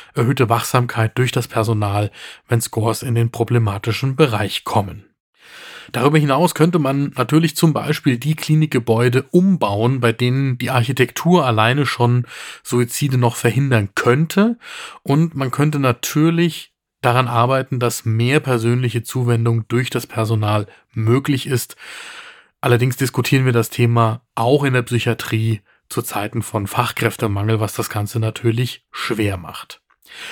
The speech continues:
Wichtig ist eine Fokussierung auf die Übergänge, also zum Beispiel Verlegung oder Entlassung, weil das mit einem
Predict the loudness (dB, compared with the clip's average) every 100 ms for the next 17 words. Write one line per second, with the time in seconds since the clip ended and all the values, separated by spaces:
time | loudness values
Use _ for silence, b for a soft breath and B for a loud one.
0 | B 0 0 2 -2 2 0 0 -6 -2
1 | 0 0 -2 -4 -4 -2 -4 0 2 2
2 | 0 0 -2 -2 -4 0 2 2 2 -2
3 | -6 -8 -8 -8 -4 -2 0 -2 0 0
4 | 0 B B B -10 -2 2 2 2 0
5 | -2 -4 -2 -2 0 0 0 -2 -6 -8
6 | B B B B B 0 2 2 0 0
7 | -2 0 0 0 -2 0 2 2 0